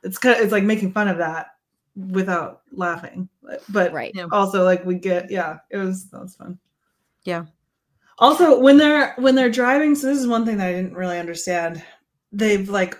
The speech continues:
Speaker 1: already, he's already decided to go to Maine. And then they're having the conversation in a car, and then he, like, convinces her that, like, "Okay, we'll try this one last thing," and then turns around as if to go to Maine, as if he hadn't already decided to go to Maine, which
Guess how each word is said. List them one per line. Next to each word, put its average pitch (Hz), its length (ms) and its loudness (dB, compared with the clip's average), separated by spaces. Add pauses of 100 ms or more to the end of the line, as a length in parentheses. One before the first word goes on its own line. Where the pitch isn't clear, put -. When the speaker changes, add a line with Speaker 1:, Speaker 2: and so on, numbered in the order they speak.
(120)
Speaker 1:
already, 277 460 0
he's 330 380 4
already 226 280 0
decided 180 560 -6
to 190 100 -8
go 170 160 -4
to 165 100 -4
Maine. 165 520 -14 (520)
And 214 140 -4
then 208 80 -4
they're 208 140 0
having 233 220 4
the 240 60 2
conversation 214 460 -2
in 202 100 0
a 185 60 -2
car, 185 500 0
and 190 160 -2
then 190 140 0
he, 190 160 -4
like, 170 240 -6
convinces 180 580 -6
her 220 200 -2
that, 196 160 -2
like, 175 160 -6
"Okay, 180 240 -4
we'll 175 100 -6
try 175 160 -6
this 170 180 -6
one 180 140 -6
last 170 240 -10
thing," 208 460 -8 (520)
and 214 160 2
then 214 160 2
turns 233 360 -2
around 208 340 0
as 196 160 -6
if 196 260 -6 (340)
to 214 100 -6
go 220 180 2
to 233 80 4
Maine, 175 480 -6 (360)
as 196 140 -4
if 190 80 -4
he 196 160 -10
hadn't 262 680 2
already 202 500 -6
decided 220 580 -4
to 196 100 -10
go 175 120 -4
to 170 80 -4
Maine, 165 300 -14
which 165 180 -18